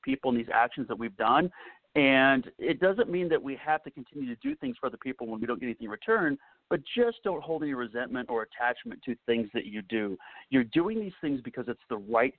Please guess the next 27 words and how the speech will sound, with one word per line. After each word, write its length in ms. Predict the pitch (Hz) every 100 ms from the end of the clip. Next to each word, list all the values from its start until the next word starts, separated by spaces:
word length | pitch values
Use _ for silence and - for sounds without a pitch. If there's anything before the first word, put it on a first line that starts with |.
| -
thing 180 | 123 117
to 80 | 120
do, 420 | 90 107 113 139 - - _ -
and 120 | 110
it's 160 | 117 -
just 180 | 123 -
a 60 | -
piece 240 | - 135 165
of 100 | 127
your 160 | 131
own 180 | 120 117
morality 600 | 113 107 107 110 107 107 -
to 80 | 110
help 200 | 107 -
better 200 | 101 98
the 100 | 98
world. 360 | 98 92 87 - _ - - _ -
Um, 260 | 95 98 90 _ _
that's 280 | 135 170 185
a 40 |
big 300 | 165 147 135
piece 160 | - 127 -
that 80 | - 127
I'm 220 | 143 135
always 300 | 120 117 110 -
working 280 | 104 110
on. 220 | 92 92